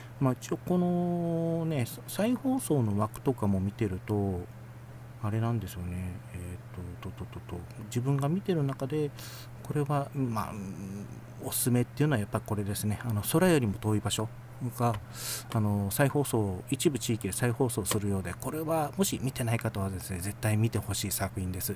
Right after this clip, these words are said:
これ、あの、じゅ-、全十二話、十三話だったかな？のワンクールのアニメなんですけども、すんごい青春してるんですよ。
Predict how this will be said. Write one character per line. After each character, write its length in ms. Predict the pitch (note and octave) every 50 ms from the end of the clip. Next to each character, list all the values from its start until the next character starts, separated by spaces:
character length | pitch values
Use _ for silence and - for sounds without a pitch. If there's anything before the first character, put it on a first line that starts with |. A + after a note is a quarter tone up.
| - - -
こ 80 | C#3+
れ、 80 | C3+ C3+
あ 60 | C3
の、 360 | B2+ B2 B2 A#2+ A#2 A#2 G#2+ F#2
じ 140 | - B2 C3+
ゅ-、 40 | B2
全 300 | - - F3 D#3 A#2+ G2+
十 340 | F2 F#2+ A2+ A#2+ C3+ C#3 C#3 C#3+
二 140 | D#3 D3+
話、 160 | C3 G2 G2 A#2+ - - G#2
十 240 | F#2+ G2 A#2 C3 C3+
三 160 | - - D3
話 40 | F#2+
だ 60 | D#2+
っ 40 | -
た 80 | -
か 60 | A2
な？ 100 | A#2 A#2+ - - - - - - - - - - -
の 280 | B2+ B2 A#2+ A#2+ A#2+ A#2+
ワ 120 | C3+ D3+
ン 40 | D#3
ク 180 | - - D#3+ E3
ー 40 |
ル 100 | D#3 C#3+
の 80 | B2 A#2+
ア 60 | B2+
ニ 80 | C3+ C3+
メ 100 | B2+ A#2+
な 80 | G#2+
ん 80 | G2+ F#2+
で 80 | F#2 F2+
す 100 | - -
け 80 | A2
ど 80 | G#2 A2
も、 120 | G#2+ F#2+
す 140 | - - C3
ん 120 | B2 B2
ご 140 | C#3 F#3 E3+
い 20 | A#2+
青 300 | - - - A#2+ A#2+ A#2
春 280 | - - B2+ A#2+ A2+
し 60 | A2
て 100 | - B2+
る 120 | A#2 A#2 A2+
ん 60 | A2
で 100 | F#2+ F2
す 100 | - -
よ。 140 | G2 F#2